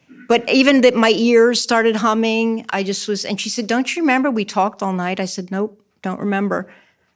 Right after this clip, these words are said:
And so I thought, "She's gonna kill me or I'm gonna kill myself." And I was like a robot.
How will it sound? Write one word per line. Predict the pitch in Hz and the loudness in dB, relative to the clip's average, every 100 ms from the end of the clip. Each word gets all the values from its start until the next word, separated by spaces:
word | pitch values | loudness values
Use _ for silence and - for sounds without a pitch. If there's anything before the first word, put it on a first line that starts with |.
| _ _ _ | _ _ _
And | 185 190 196 | 0 0 0
so | - 220 202 190 190 - | -2 2 4 2 2 2
I | - | 2
thought, | 233 240 208 | 4 0 0
"She's | 208 196 | -4 -4
gonna | 185 | -4
kill | 180 202 185 | -4 -2 -2
me | 175 151 160 | -2 -4 -6
or | 175 | -2
I'm | 175 | -2
gonna | 170 | -2
kill | 160 190 | -6 -6
myself." | 165 151 - 190 165 160 - - _ | -6 -6 -2 -2 -2 -6 -20 -20 _
And | - 202 | -2 0
I | |
was | 220 | 2
like | 214 202 | 0 0
a | |
robot. | 180 190 220 190 151 147 | 0 2 2 4 2 2